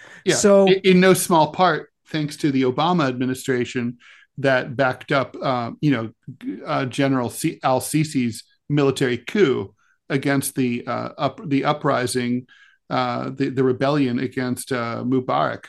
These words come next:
Speaker 1: right? The, uh, dictator of Egypt in Tahrir Square and all that. I mean, the U-, the Egypt was on its way to possibly having a democracy, and Obama decided, like, "Yeah, we're not gonna let you do that."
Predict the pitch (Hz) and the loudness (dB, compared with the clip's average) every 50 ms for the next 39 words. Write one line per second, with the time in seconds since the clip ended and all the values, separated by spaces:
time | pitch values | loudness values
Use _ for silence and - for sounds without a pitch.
0 | - _ - 120 117 131 - 180 _ 120 117 117 113 113 117 117 - _ _ - | -20 _ -8 -6 -6 -6 -8 -10 _ -8 -8 -6 -6 -8 -8 -10 -12 _ _ -20
1 | - _ _ - 139 139 - - 147 135 120 123 120 117 120 139 156 147 - 110 | -20 _ _ -6 -6 -4 -2 -2 -2 0 0 0 -2 -2 -2 -2 -2 -2 -6 -10
2 | 113 - - _ _ _ _ _ _ 143 131 131 127 - 143 123 127 131 127 123 | -12 -14 -18 _ _ _ _ _ _ -2 -2 0 0 0 0 2 2 2 2 0
3 | - - - 131 135 135 120 110 117 117 110 110 117 123 127 120 113 117 135 135 | -2 -4 -2 0 0 0 -2 -2 -4 -6 -6 -6 -6 -4 -4 -4 -4 -4 -4 -2
4 | 139 135 131 120 - - - - - - - _ _ _ _ 151 147 143 165 - | 0 0 0 -2 -4 -10 -20 -20 -20 -20 -20 _ _ _ _ -2 0 0 0 0
5 | - 165 143 160 - - 214 220 190 254 202 - - 185 147 185 185 - 156 151 | -2 -4 -6 -6 -2 0 0 2 2 2 0 2 2 2 4 4 2 2 2 4
6 | 151 151 143 - 139 123 135 147 165 170 156 139 - 151 143 - - 147 143 139 | 4 2 2 0 -4 -2 0 2 2 2 2 0 -2 -4 -6 0 2 2 2 2
7 | - - 139 135 135 139 135 143 135 135 131 131 127 123 117 123 123 123 131 160 | 0 -4 -4 -2 -2 0 2 2 0 0 0 -2 -4 -4 -6 -6 -6 -4 -2 -2
8 | 170 160 - 156 - - 120 113 113 113 - _ _ _ _ - _ _ _ _ | -2 -2 -4 -8 -6 -6 -6 -8 -8 -12 -14 _ _ _ _ -20 _ _ _ _
9 | - 127 127 127 123 123 127 131 320 147 135 123 139 135 135 135 135 131 131 127 | -6 -4 -4 -2 -2 -2 -4 -4 -2 -2 -2 0 2 0 2 2 0 0 -2 -4
10 | 120 - 139 131 131 127 127 127 127 120 135 - - _ 202 202 190 190 180 170 | -2 0 0 0 0 0 0 -2 -2 -4 -4 -8 -10 _ -8 -6 -4 -4 -2 -2
11 | 160 151 147 143 139 139 135 127 120 117 117 113 - 117 117 113 117 117 113 - | -2 0 0 0 0 0 0 -2 -2 -4 -8 -10 -12 -14 -14 -14 -14 -16 -18 -18
12 | - 123 - - - 58 57 - - - | -20 -20 -20 -20 -20 -18 -18 -18 -18 -20